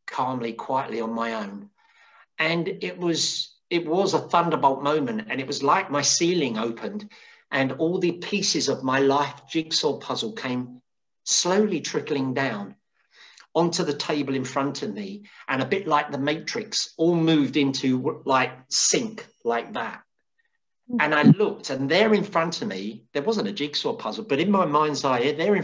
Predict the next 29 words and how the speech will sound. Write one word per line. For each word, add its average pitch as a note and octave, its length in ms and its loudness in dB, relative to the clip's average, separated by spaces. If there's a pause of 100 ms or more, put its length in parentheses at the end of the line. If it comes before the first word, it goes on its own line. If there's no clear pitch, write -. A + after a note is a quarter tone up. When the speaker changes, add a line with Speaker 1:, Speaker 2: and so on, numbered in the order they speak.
(100)
Speaker 1:
front D#3 260 -2
of A#2 80 -4
me G#2+ 100 -4
was B2+ 260 -6
this - 380 -4 (320)
message C#3+ 500 -2
saying, A#2 400 -2 (520)
"Now's B2+ 340 -2
your - 100 -2 (180)
time. A#2 260 -8 (640)
This C3 200 -2 (760)
is G#2 180 -8
the A#2 240 -4
moment G#2 560 -2 (380)
you A#2 100 -8
step A#2 400 -6
out G#2+ 480 -4 (380)
and A2 160 -8
you A2+ 120 -6
help A#2 360 -2 (140)
people." G#2+ 400 -8
You're C3 220 2
already C#3 260 4 (100)
helping A2 260 -4 (120)
people. G2+ 240 -8 (360)
You're B2 240 0
helping C#3 260 0
them A2 220 -2
with, G#2 220 -2